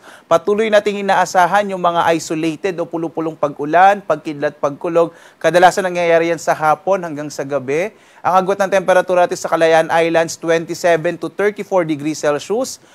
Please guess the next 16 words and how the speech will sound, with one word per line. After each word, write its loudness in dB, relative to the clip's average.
Sa -4
Puerto 2
Princesa, 0
twenty-six -4
to -6
thirty-four -2
degrees -6
Celsius. -2
Habang -2
dito -10
sa -8
Kabisayaan, 0
sa -6
Iloilo, 2
nasa -4
twenty-eight 0